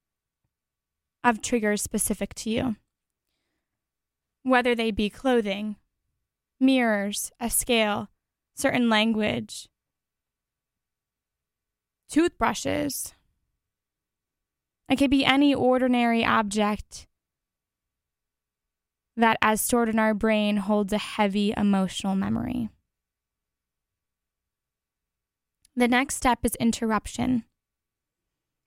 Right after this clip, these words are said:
Pause when you are faced with a disordered urge. Suspend the desire to immediately give in.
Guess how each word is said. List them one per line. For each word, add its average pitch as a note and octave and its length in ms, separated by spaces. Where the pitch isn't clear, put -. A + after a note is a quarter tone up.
Pause C4+ 500
when C4+ 140
you B3+ 140
are B3 100
faced A3+ 400
with A#3 160
a A3 40
disordered G#3+ 580
urge. G#3 500
Suspend C4 760
the D4 60
desire A3 560
to - 160
immediately A3 560
give G3+ 240
in. A3 340